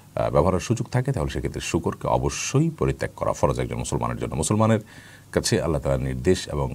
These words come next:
নিষেধের গুরুত্বটা তার জীবনের চাইতে অনেক বেশি। যদি তার জীবন রক্ষা করতে গিয়ে আল্লাহর নিষেধ, আহ, নিষেধাজ্ঞার, আহ, এটাকে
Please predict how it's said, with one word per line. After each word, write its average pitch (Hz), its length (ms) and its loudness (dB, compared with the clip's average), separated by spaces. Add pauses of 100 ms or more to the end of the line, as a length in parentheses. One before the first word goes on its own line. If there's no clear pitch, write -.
নিষেধের 85 480 0
গুরুত্বটা 82 640 -2
তার 69 180 2
জীবনের 69 340 -2
চাইতে - 220 -4
অনেক 92 320 0
বেশি। - 240 -8 (500)
যদি 120 340 4 (580)
তার 78 160 6
জীবন 101 260 8
রক্ষা 110 220 6
করতে 101 280 2
গিয়ে 165 100 2
আল্লাহর 76 240 4
নিষেধ, 90 500 2 (360)
আহ, - 460 -4
নিষেধাজ্ঞার, 90 640 6 (480)
আহ, 64 300 2
এটাকে 67 460 -2